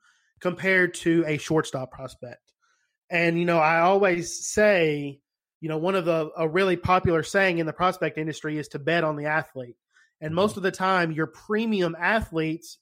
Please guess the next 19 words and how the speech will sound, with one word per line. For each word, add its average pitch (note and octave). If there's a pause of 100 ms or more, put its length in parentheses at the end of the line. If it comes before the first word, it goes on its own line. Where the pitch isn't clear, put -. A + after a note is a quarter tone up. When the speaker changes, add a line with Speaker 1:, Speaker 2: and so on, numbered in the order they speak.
Speaker 1:
in F3+
all F3+
likelihood, C#3 (420)
are F3
going F#3
to E3+
be E3+
shortstops. - (240)
And D#3
if D#3+
they're E3
not F#3
shortstops, G3+
they're E3
going E3
to E3
be D#3
center D#3+
fielders. C3